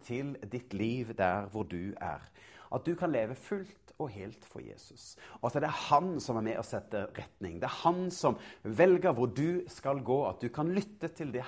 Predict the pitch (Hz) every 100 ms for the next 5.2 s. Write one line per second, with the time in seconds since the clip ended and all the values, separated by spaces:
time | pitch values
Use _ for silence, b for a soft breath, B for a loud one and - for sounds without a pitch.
0 | - 151 165 170 - 113 127 123 - -
1 | 101 92 - 120 90 82 B B B B
2 | 135 165 190 170 165 208 - 98 - 117
3 | 185 185 139 156 143 113 104 98 117 -
4 | 165 113 117 135 143 113 120 80 82 120
5 | 127